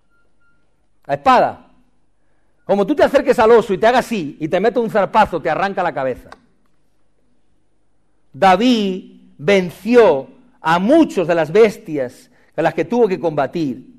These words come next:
¿Cómo? ¿Cómo? ¡Fum! David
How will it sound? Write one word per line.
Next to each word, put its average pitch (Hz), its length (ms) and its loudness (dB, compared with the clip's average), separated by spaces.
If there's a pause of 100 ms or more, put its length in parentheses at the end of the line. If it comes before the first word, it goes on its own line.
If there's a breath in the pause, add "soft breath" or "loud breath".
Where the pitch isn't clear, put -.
(600)
¿Cómo? 233 440 -4 (920)
¿Cómo? 247 360 -8 (1040)
¡Fum! 196 680 2 (2250)
David 165 840 -2